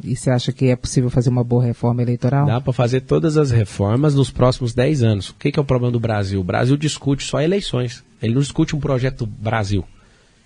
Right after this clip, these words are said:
Speaker 2: Eu vou trazer uma discussão do projeto Brasil pros próximos dez anos.
Speaker 1: Fala um pouquinho mais sobre isso.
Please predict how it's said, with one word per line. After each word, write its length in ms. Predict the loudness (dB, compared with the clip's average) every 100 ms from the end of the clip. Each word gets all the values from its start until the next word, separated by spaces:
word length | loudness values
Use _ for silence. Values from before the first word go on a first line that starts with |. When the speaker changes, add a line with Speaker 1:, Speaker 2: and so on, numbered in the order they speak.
| -4
Speaker 2:
Eu 120 | -2
vou 140 | 0
trazer 300 | 0 0 0 0
uma 100 | 0
discussão 420 | -4 -2 2 2
do 120 | 0
projeto 420 | 0 0 0 -2
Brasil 260 | 0 0 0
pros 180 | 0 -2
próximos 400 | 0 -2 0 0
dez 300 | 0 0 2
anos. 200 | 2 4
Speaker 1:
Fala 140 | 2
um 40 | 2
pouquinho 260 | 0 0
mais 140 | 0 0
sobre 240 | 0 2
isso. 340 | 0 -2 -10